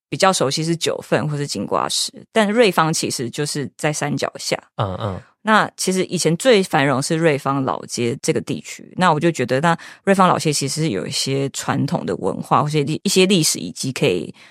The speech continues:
Speaker 1: 让观光客知道，我就觉得被埋没了很可惜，
Speaker 2: 嗯。
Speaker 1: 那就顺便一起做嘛，对。
Speaker 2: 所以是他们自己找你吗？
Speaker 1: 啊，我，我去找他们。
Speaker 2: 哦，你去找他们的。
Speaker 1: 就是我只是去瑞芳老街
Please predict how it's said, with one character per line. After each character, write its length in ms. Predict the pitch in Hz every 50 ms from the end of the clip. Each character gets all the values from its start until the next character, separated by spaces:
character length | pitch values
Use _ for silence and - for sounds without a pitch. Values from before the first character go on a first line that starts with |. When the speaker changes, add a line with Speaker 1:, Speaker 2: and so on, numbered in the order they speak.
| - _ _
Speaker 1:
让 220 | - 160 160 147
观 240 | 135 - 139 135 131
光 180 | - 127 - -
客 220 | - - - -
知 240 | - - - - -
道， 120 | - - -
我 80 | - 143
就 100 | 160 180
觉 200 | 165 165 139 -
得 80 | - - _ _ _ _ _ _ _
被 120 | - 220 185
埋 220 | 170 147 - -
没 180 | - 147 139 101
了 60 | 156
很 100 | 165 - -
可 120 | - - -
惜， 260 | - - - - - _ _ 110
Speaker 2:
嗯。 80 | 123 131
Speaker 1:
那 120 | 147 170 160
就 180 | 170 170 160
顺 260 | 160 - - 165 147 147
便 220 | 151 143 110 95 -
一 80 | - 147
起 160 | - - - -
做 140 | - - - - - -
嘛， 100 | 202 196 _ _ _
对。 260 | - - 120 - - 190
Speaker 2:
所 140 | - 262 233
以 40 |
是 160 | 151 - - 202
他 160 | - - 180
们 120 | 156 117
自 100 | 117 -
己 60 | 139
找 200 | 101 - - 90
你 60 | 104 117
吗？ 80 | 165
Speaker 1:
啊， 40 | 165
我， 220 | 170 160 139 131 -
我 140 | - 143 143
去 180 | - - 180
找 100 | 165 - -
他 120 | - 156 131
们。 20 | -
Speaker 2:
哦， 60 | 143
你 40 | 127
去 100 | - -
找 140 | - 117 107
他 100 | - 123
们 180 | 120 98 90
的。 120 | 90 87 87
Speaker 1:
就 100 | - 285
是 80 | 277 330
我 100 | 247 185
只 80 | 175
是 80 | 190 214
去 100 | 214 233
瑞 140 | 214 202 196
芳 140 | 196 185 175
老 140 | 151 -
街 280 | - - - 143 135 143